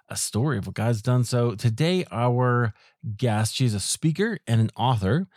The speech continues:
including her latest book, Life Can Be Good Again. Don't we all need that after two years of pandemic and maybe multiple other things? Putting your world back together after it all falls apart. Lisa Appelo. Lisa, welcome to Halfway There.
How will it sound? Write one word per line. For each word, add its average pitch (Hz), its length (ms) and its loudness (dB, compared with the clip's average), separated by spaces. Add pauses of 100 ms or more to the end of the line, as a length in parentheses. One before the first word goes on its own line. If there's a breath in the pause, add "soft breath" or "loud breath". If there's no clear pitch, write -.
(240 loud breath)
including 147 360 0
her 123 140 2
latest 151 420 0
book, 131 320 -2
Life 143 520 -4
Can 185 320 -4
Be 175 100 -2
Good 135 280 -2
Again. 117 420 2
Don't 147 180 -6
we 143 100 -2
all 127 140 0
need 117 280 0
that 117 280 0
after 110 380 -2 (360 loud breath)
two 120 140 -4
years 110 220 2
of 107 80 -2
pandemic 107 500 0
and 101 140 0
maybe 101 260 0
multiple 101 400 -2
other 107 140 0
things? 107 300 0 (340 loud breath)
Putting 220 240 0
your 185 80 0
world 156 320 2
back 165 200 -2
together 139 520 0
after 127 320 2
it 110 80 0
all 107 160 2
falls 107 280 0
apart. 104 400 -2 (200 loud breath)
Lisa 156 240 0
Appelo. 131 520 0
Lisa, 185 280 0
welcome 180 300 0
to 160 40 4
Halfway 160 300 2
There. 139 240 -2